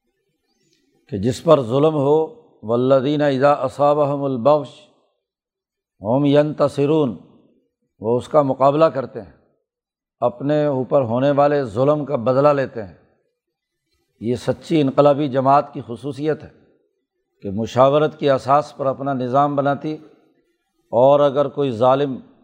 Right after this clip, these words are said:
متکبر، کوئی ابو جہل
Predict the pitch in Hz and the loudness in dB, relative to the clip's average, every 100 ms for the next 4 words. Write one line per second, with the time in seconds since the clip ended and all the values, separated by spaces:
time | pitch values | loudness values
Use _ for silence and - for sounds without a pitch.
0 | _ 113 123 131 - 127 123 143 107 - | _ -12 -6 -4 -2 -2 0 -2 -4 -18
1 | _ _ _ _ 120 135 135 147 123 143 | _ _ _ _ 0 2 2 0 2 4
2 | 151 | 2